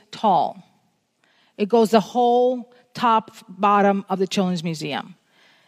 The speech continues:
It's in the center. It's an open, you know, the, the stairwell is open, and that sculpture fills up the entire thing. And it's made of three hundred and two thousand separate pieces. Now,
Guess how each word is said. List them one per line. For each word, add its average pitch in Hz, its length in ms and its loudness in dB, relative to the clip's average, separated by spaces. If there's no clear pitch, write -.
It's 185 200 4
in 190 60 6
the 185 100 6
center. 214 680 2
It's 185 180 0
an 185 100 2
open, 196 480 0
you 190 100 -2
know, 165 160 -2
the, 165 300 -2
the 180 100 -6
stairwell 190 400 0
is 175 140 -2
open, 185 380 -2
and 175 180 -6
that 165 200 2
sculpture 208 500 0
fills 202 400 2
up 190 140 2
the 185 100 0
entire 175 400 0
thing. 147 400 -10
And 190 200 4
it's 190 200 2
made 214 160 4
of 175 120 -4
three 226 280 2
hundred 214 360 2
and 175 120 -8
two 214 220 -6
thousand 175 520 0
separate 151 380 0
pieces. - 600 -8
Now, 180 360 2